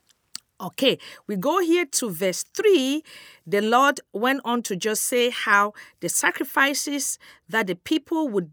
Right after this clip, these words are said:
bring to the, uh, sanctuar-,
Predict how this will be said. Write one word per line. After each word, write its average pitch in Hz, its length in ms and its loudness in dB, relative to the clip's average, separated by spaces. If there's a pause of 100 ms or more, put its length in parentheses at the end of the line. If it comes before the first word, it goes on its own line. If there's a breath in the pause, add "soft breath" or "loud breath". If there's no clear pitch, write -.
bring 302 560 0 (800 soft breath)
to 214 460 -2 (200)
the, 185 400 -2 (160)
uh, 180 200 -4
sanctuar-, 285 580 0